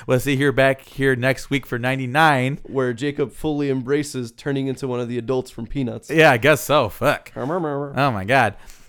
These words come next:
Speaker 1: Um, but, yeah, man, you go ahead and like us on iTunes, Spotify, Stitcher Radio, Google Play,
Speaker 2: Podbean,
Speaker 1: uh, Podbean.
Speaker 2: uh, Bed Bath and Beyond. Uh, uh, where else we at? Spotify, Stitcher Radio, Podbean,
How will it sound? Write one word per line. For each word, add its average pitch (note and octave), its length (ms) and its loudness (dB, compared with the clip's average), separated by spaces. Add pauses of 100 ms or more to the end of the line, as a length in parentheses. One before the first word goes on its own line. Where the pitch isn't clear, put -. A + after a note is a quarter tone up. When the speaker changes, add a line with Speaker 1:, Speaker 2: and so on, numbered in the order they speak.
(100)
Speaker 1:
Um, B2+ 680 6 (220)
but, C#3 160 4
yeah, F#3+ 120 8
man, D#3 200 4
you D3+ 80 -2
go F3+ 80 8
ahead E3 140 8
and D#3 80 4
like D#3+ 160 6
us D3 100 2
on C#3+ 120 4
iTunes, D3+ 440 2
Spotify, C#3 960 6
Stitcher C3+ 200 -6
Radio, C3 1000 4
Google A#2+ 200 -6
Play, A#2+ 680 0 (240)
Speaker 2:
Podbean, C3 520 -2
Speaker 1:
uh, B2+ 40 4 (100)
Podbean. A#2+ 140 2
Speaker 2:
uh, A#2+ 100 2
Bed B2 60 -2
Bath C#3+ 220 2
and C#3 100 -4
Beyond. C3+ 540 -4
Uh, A#2 580 -4 (1160)
uh, A#2 320 -2
where A#2+ 200 -2
else C#3+ 200 -4
we B2+ 120 -4
at? A#2 160 -8 (180)
Spotify, C#3 420 -6
Stitcher C#3 260 -10
Radio, C3+ 160 -4
Podbean, C3+ 540 -6